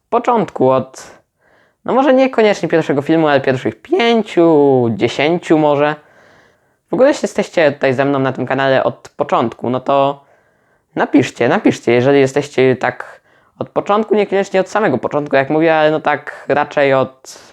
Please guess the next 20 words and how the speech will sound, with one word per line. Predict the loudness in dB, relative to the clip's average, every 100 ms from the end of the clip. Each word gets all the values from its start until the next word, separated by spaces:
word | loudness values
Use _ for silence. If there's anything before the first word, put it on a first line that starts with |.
| -4
no, | -2 -2
tych | -2 -10 -12
pięciu, | -6 -2 -2 -4
dziesięciu | -8 -6 -6 -2 2 2 2
pierwszych | 2 2 0 -4
filmów. | -2 -2 -2 -4 -2
Napiszcie | 0 2 0 -4
w | -2
komentarzu, | -2 0 0 0
zobaczymy, | 0 -2 0 -2 0
czy | -2
jest | -2
tutaj | -4 -2
ktoś, | -2 -4
kto | -4
mnie | 0 2
ogląda | 2 2 2
od | -2
samego | -2 -4 -4
początku. | -4 -2 -2 -4 -4